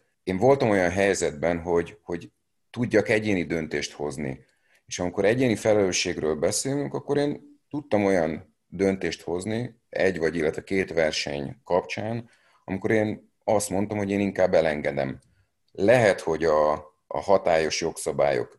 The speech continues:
megengedik azt, hogy most bizonyos korlátozások mellett meg tudtam volna rendezni egy kisebb versenyt, de azt gondoltam, hogy, hogy ennek most nincs itt a helye.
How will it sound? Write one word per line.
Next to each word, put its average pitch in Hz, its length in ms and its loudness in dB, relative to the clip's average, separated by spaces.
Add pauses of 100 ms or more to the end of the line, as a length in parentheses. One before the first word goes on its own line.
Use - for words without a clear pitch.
(120)
megengedik 78 640 0
azt, 69 360 -2 (420)
hogy 76 140 -8
most 82 320 -2 (420)
bizonyos 98 400 0
korlátozások 82 720 0
mellett 73 460 0 (240)
meg 104 200 0
tudtam 76 340 -4
volna 71 260 0
rendezni 71 440 -2
egy 64 100 -8
kisebb 69 400 -6
versenyt, 127 480 -2
de 123 100 2 (460)
azt 78 220 0
gondoltam, 113 540 -2
hogy, 107 300 -2 (560)
hogy 104 160 0
ennek 113 200 4
most 110 140 -4
nincs 87 220 -2
itt - 140 -8
a 82 80 6
helye. 67 480 -4